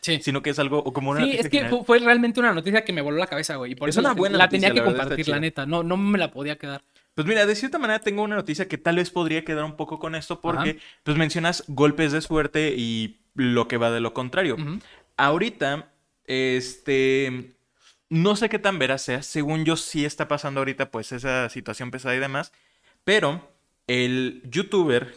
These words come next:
Speaker 2: creador de contenido, miembro del Wherever Tomorrow Crew,
Speaker 1: Ajá.
Speaker 2: Luisito Rey,
Speaker 1: Ujú.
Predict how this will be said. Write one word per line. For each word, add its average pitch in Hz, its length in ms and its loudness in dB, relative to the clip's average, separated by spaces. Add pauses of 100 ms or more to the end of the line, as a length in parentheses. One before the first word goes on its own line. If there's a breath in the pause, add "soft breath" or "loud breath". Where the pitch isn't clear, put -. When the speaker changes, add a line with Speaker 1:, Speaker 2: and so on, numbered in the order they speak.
Speaker 2:
creador 127 340 2
de 170 120 -2
contenido, 139 800 -2 (320)
miembro 151 520 2
del 120 220 0
Wherever 135 440 0
Tomorrow 139 580 -2
Crew, 160 380 0
Speaker 1:
Ajá. 135 320 -10 (300)
Speaker 2:
Luisito 127 640 0
Rey, 175 440 0
Speaker 1:
Ujú. 139 300 -8